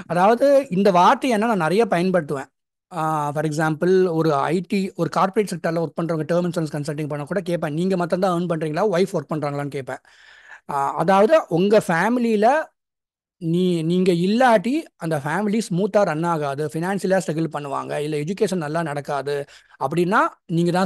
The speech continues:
சோல் பிரெட் வின்னர். நீங்க சிங்கிளா இருந்தா கூட அப்பா அம்மா உங்களை நம்பி தான் இருக்காங்கன்னா நீங்க தான் சோல் பிரெட் வின்னர். ஆந்திரால எல்லாம் அவ்வளோ கிளியரா இருக்கிறாங்க. எனக்கு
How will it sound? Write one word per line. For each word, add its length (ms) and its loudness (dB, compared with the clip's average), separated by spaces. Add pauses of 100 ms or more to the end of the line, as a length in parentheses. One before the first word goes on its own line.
சோல் 160 0
பிரெட் 260 -4
வின்னர். 460 -6
நீங்க 240 -2
சிங்கிளா 280 2
இருந்தா 200 2
கூட 180 0
அப்பா 240 2
அம்மா 160 0
உங்களை 260 0
நம்பி 200 -2
தான் 180 0
இருக்காங்கன்னா 460 -4
நீங்க 200 0
தான் 200 0
சோல் 160 -2
பிரெட் 240 -6
வின்னர். 240 -8 (380)
ஆந்திரால 480 4
எல்லாம் 260 4
அவ்வளோ 300 4 (120)
கிளியரா 300 6
இருக்கிறாங்க. 360 2
எனக்கு 360 -2